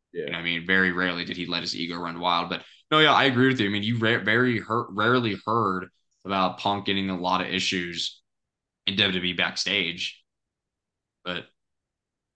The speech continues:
Speaker 2: I don't know. I don't know. <laughs> It's, it's, it's gonna be interesting. But I feel like if he doesn't return to Survivor Series or the Royal Rumble, W W E is gonna get crapped on for it, because I feel like us fans kind of fall, like, for example,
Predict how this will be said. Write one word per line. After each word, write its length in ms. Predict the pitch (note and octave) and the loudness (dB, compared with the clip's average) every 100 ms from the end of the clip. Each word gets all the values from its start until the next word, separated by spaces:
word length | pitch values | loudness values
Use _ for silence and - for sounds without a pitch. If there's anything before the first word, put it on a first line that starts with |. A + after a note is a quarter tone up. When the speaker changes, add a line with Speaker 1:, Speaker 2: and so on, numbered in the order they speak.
| _ _ | _ _
Speaker 2:
I 80 | A2+ | 4
don't 140 | A#2 | 6
know. 240 | B2 A2+ - _ _ _ _ _ - | 6 4 -2 _ _ _ _ _ -6
I 40 | |
don't 140 | G2+ G#2 | -4 0
know. 240 | G2+ F#2+ - | 0 0 -4
<laughs> 180 | B2+ A#2+ - _ _ - | -2 -2 -4 _ _ -2
It's, 160 | C3+ | 0
it's, 160 | G#2 G2+ | -2 -4
it's 120 | G#2+ | 0
gonna 140 | C3 C#3+ | 2 2
be 160 | C#3 | 4
interesting. 520 | B2+ - A#2+ F#2 F2 - _ _ - | 2 2 -4 -4 -6 -10 _ _ 2
But 80 | |
I 60 | A#2+ | 2
feel 220 | A#2 D#3 | 4 4
like 360 | E3+ C#3+ C3 - _ _ | 6 6 4 -2 _ _
if 120 | A#2 | -2
he 120 | A#2+ A#2 | 2 4
doesn't 300 | G#2+ B2+ C3 | 4 2 0
return 240 | G2 G2+ | 0 -2
to 40 | G2 | -2
Survivor 440 | - F#2+ F#2 F#2 | -4 0 -2 0
Series 320 | - F#2+ F#2+ | -2 -2 -4
or 40 | F#2+ | -6
the 100 | F#2 | -4
Royal 200 | F#2 F2+ | -4 -2
Rumble, 280 | F2+ F#2+ F#2+ | -2 -2 -2
W 220 | G2 G2+ | -2 -2
W 100 | G2+ | -2
E 40 | |
is 80 | G2 | -2
gonna 160 | G2 F2+ | -4 -6
get 140 | D#2 | -6
crapped 320 | - F#2+ F#2+ | -2 -2 -2
on 180 | D#2 D#2+ | -6 -6
for 240 | - E2+ | -12 -10
it, 60 | D#2+ | -8
because 220 | F2+ F#2 | -8 -6
I 80 | F2+ | -6
feel 180 | - G#2 | -4 -2
like 240 | G2 F#2+ | -2 -2
us 220 | F2+ F#2 - | -6 -8 -6
fans 320 | F2+ F2+ F#2 | -2 -2 -4
kind 140 | F#2+ | -6
of 80 | F2+ | -6
fall, 260 | F#2+ F2 F2 | -4 -4 -6
like, 220 | - G2+ - _ _ | -4 -6 -6 _ _
for 100 | B2+ | 2
example, 520 | A2+ A#2 - D2 - | 4 2 2 -8 -12